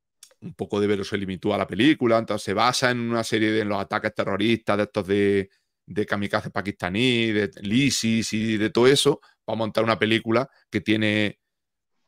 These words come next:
ese, ese rango, sí que tiene su comedilla, su cosa, su, su romance. Bueno, está bien. Típica película de Kumar.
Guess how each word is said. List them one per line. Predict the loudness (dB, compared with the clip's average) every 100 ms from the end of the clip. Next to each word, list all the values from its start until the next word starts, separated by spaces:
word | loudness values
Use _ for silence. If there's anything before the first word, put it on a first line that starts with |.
| _ _ _
ese, | -8 -2 -2 -2
ese | -2 0 0 0
rango, | 0 0 -2 -4
sí | -4 -2
que | 0
tiene | -2 -4
su | -4
comedilla, | -4 -4 -2 -2 -2 -4 -6
su | -6 -10
cosa, | -8 -8 -4 -2 -2
su, | -2 -2 0 -2 -4 _ _ -10
su | -6
romance. | -2 0 0 -2 0 0 0 -2
Bueno, | -6 -12 -16
está | _ -4
bien. | -4 -6 -12 _ _ _ _ _ _ _ _ -6
Típica | -6 -2 -4
película | -2 -4 -4 -6
de |
Kumar. | -6 -12 -16